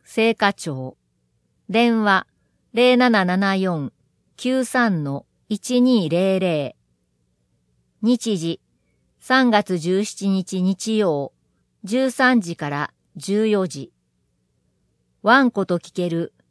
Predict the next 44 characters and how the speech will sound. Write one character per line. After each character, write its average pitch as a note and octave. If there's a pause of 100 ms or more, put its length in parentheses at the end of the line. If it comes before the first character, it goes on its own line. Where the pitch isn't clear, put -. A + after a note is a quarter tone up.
(120)
チ -
ャ A3
リ B3+
テ B3
ィ B3
ー -
コ A#3+
ン G#3
サ C#3+
ー C#3
ト。 - (840)
無 G3
料。 G3+ (1120)
イ A#3
ン B3+
タ B3
ー A#3
ネ A#3
ッ A#3+ (140)
ト、 D3+ (720)
京 B3
阪 C4+
奈 A#3+
記 G#3
念 A3+
公 F#3+
園、 C#3+ (560)
ワ B3
ン A#3+
コ F#3+
と E3
聴 -
け E3+
る E3 (140)
チ -
ャ A3
リ A#3+
テ B3+
ィ -
ー A#3+
コ A#3+
ン A#3
サ D3+
ー C#3